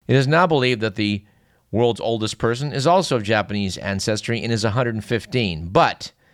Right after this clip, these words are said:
this woman was born on March fifteenth, nineteen hundred, which means that the passing of Misao Okawa means that no one is left alive who was born in the nineteenth century. We, uh, we all knew that day had to come, and apparently that day was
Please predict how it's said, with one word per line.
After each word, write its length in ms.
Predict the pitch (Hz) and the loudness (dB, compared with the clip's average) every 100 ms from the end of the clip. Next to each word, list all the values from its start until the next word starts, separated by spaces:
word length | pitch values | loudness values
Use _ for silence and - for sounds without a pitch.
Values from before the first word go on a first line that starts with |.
| _ _ _ | _ _ _
this 220 | 123 - | -4 -2
woman 260 | 127 127 120 | -2 0 -2
was 160 | 110 | -4
born 280 | 90 113 113 | -2 -2 0
on 120 | 110 | 0
March 300 | 107 113 107 | 0 -2 -2
fifteenth, 580 | - 113 - 110 107 104 - | -4 -4 -4 -4 -2 -4 -6
nineteen 540 | 95 104 110 - 110 98 | -4 -2 -4 -4 -2 0
hundred, 540 | 110 95 73 - - _ _ | 0 -2 -6 -10 -20 _ _
which 180 | - - | -8 -2
means 220 | 160 165 | 0 0
that 80 | 120 | -2
the 80 | 110 | -2
passing 480 | 156 175 175 127 107 | 2 2 2 -2 -4
of 180 | 90 - | -4 -6
Misao 720 | 92 117 - 107 104 98 - | -4 -2 0 2 2 0 -2
Okawa 600 | 98 98 - 143 113 101 107 | -4 -4 2 4 4 0 -4
means 340 | 113 120 110 | -6 -6 -4
that 220 | 107 156 - _ _ _ - | -4 -4 -8 _ _ _ 2
no 220 | 135 190 | 4 4
one 340 | 135 76 - - _ | 2 -2 -10 -20 _
is 160 | 92 | -10
left 260 | 92 113 - | -2 -2 0
alive 640 | 135 123 98 82 82 - _ _ _ _ _ _ | 2 2 2 -2 -6 -12 _ _ _ _ _ _
who 100 | 98 | -2
was 120 | 104 | -2
born 440 | 90 113 104 80 76 _ _ | 0 0 0 -2 -8 _ _
in 100 | 85 | -8
the 60 | 87 | -4
nineteenth 460 | 82 85 - 90 80 | -4 -4 -4 -4 -2
century. 580 | 90 76 - 52 - _ _ _ _ _ _ | -2 -2 -4 -8 -12 _ _ _ _ _ _
We, 200 | 104 123 | 2 4
uh, 220 | 123 113 110 | 4 2 0
we 100 | 113 | 0
all 160 | 135 143 | 2 4
knew 140 | 151 | 2
that 180 | 139 120 | 2 2
day 160 | 143 | 2
had 220 | 135 143 123 | 4 2 0
to 60 | |
come, 260 | 104 147 123 | 0 0 0
and 100 | 110 | -2
apparently 320 | 123 123 120 | -2 0 2
that 240 | 110 117 | 2 0
day 260 | 98 117 123 | 2 2 2
was 380 | 101 90 87 | 0 -2 -2